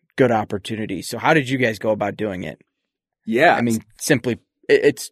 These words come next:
Speaker 2: Yeah.
Speaker 1: simply put, but
Speaker 2: Yeah, and I'm on, I'm on your side, uh, of the, of
Speaker 1: Good
Speaker 2: the
Speaker 1: money.
Speaker 2: arbing the pit.
Speaker 1: I think that's our age talking.
Speaker 2: Yeah, for
Speaker 1: <laughs>
Speaker 2: sure. And a lot of that reason, too, is because Globex didn't have a crush contract until, I think, two thousand ten.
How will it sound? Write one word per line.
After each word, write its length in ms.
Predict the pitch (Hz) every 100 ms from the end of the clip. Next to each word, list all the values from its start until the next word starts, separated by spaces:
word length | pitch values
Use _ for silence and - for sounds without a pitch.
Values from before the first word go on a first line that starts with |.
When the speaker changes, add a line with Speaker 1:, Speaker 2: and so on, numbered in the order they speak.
| _
Speaker 2:
Yeah. 140 | 107 -
Speaker 1:
simply 340 | 202 160 110
put, 360 | - 143 110 -
but 240 | 101 87 _ -
Speaker 2:
Yeah, 200 | 127 104
and 100 | 104
I'm 140 | 131
on, 160 | 123 110 -
I'm 140 | 131
on 240 | 131 110 - -
your 240 | 117 123
side, 340 | 120 98 92 92 -
uh, 280 | - 101 92
of 140 | 104 101
the, 260 | 98 92 -
of 120 | 98
Speaker 1:
Good 80 | 98
Speaker 2:
the 220 | 98 95
Speaker 1:
money. 120 | 90
Speaker 2:
arbing 300 | - 101 95
the 80 | 92
pit. 260 | - 110 -
Speaker 1:
I 60 | 143
think 200 | - 185
that's 220 | 165 160
our 120 | 135 123
age 340 | 127 127 -
talking. 460 | - - - - 147
Speaker 2:
Yeah, 220 | 135 107
for 180 | - 120
Speaker 1:
<laughs> 0 |
Speaker 2:
sure. 180 | - 113
And 180 | 123 143
a 60 |
lot 200 | 139 147
of 40 | 170
that 160 | 143 123
reason, 260 | 127 113
too, 220 | 107 135 117
is 180 | 98 -
because 500 | 113 - - 120 110
Globex 400 | 113 110 113 -
didn't 200 | 101 104
have 100 | 104
a 60 |
crush 240 | 101 95 90
contract 500 | 113 107 120 117 104
until, 460 | 95 73 80 78 - _ _ -
I 80 |
think, 160 | 101 110
two 160 | - 104
thousand 340 | 92 92 87
ten. 360 | - 87 110